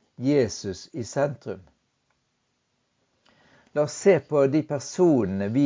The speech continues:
møter i evangeliet, de som hadde et personlig møte med Jesus. Når disse beretningene ble lest og hørt i menighetene, kunne lesere og tilhørere kjenne seg igjen.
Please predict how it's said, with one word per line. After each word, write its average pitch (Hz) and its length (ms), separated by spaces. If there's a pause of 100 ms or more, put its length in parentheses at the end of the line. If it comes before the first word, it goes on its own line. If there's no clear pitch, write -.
møter 123 480
i 107 80
evangeliet, 104 760
de 131 160
som 131 160
hadde 120 380
et - 180
personlig 113 560
møte 117 540 (240)
med 135 420
Jesus. 151 460 (1800)
Når 120 160
disse 135 240
beretningene 139 640
ble 123 140
lest 123 580
og 107 160
hørt - 320
i 117 140
menighetene, 117 720 (500)
kunne 113 240
lesere 123 600
og - 100
tilhørere 123 400
kjenne 113 320
seg 127 240
igjen. 135 320